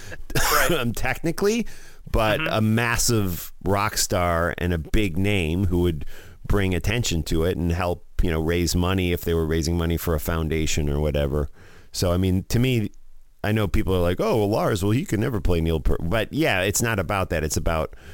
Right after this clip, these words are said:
Speaker 2: you know, raising awareness and, and bringing attention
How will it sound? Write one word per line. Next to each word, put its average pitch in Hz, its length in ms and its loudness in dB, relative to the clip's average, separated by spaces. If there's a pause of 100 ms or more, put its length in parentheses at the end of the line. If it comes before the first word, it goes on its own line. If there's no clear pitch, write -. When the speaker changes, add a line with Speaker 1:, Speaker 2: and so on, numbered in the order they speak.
(640)
Speaker 2:
you 98 100 2
know, 71 240 0 (640)
raising 90 440 0
awareness 78 580 0
and, 73 240 -2
and 78 180 -2
bringing 71 720 0 (1400)
attention 69 720 -2